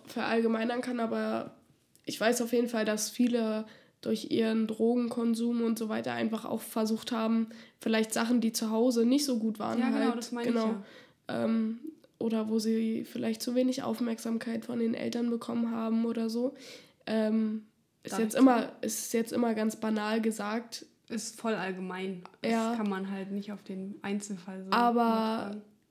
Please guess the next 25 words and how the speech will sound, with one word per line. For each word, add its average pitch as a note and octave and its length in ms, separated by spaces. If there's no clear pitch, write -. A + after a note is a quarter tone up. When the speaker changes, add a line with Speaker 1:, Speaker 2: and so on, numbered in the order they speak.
Speaker 1:
da A#3 220
gab's, A3 600
weiß A3+ 280
ich A3+ 120
ganz A3+ 220
genau, G#3+ 420
einige, A3 680
die A3 200
dann A3 440
halt A#3 200
mit A3+ 140
Sachen A3+ 240
angefangen A3+ 540
haben, A3+ 200
die B3+ 120
vielleicht B3+ 320
für - 100
ihre B3 260
spätere C4 520
Zukunft C#4 500
halt D4 220
nicht D4 140
so A#3 100
schön - 300
ist. - 200